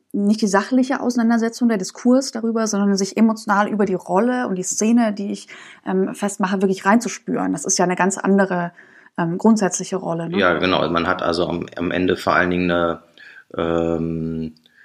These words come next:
Speaker 2: eine körperliche und emotionale Erfahrung auch gemacht und nicht nur eine, äh, eine kognitive Auseinandersetzung gehabt. Ähm,
Speaker 1: Mhm.
Speaker 2: also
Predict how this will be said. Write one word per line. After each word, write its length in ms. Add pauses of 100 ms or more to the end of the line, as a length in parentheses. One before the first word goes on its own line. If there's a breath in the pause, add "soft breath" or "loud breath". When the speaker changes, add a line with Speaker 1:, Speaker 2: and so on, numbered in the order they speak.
(280 soft breath)
Speaker 2:
eine 100
körperliche 540
und 80
emotionale 560
Erfahrung 460 (100)
auch 160
gemacht 440
und 160
nicht 180
nur 260
eine, 600 (540 loud breath)
äh, 120
eine 520
kognitive 520
Auseinandersetzung 800
gehabt. 500 (420 soft breath)
Ähm, 320
Speaker 1:
Mhm. 80
Speaker 2:
also 200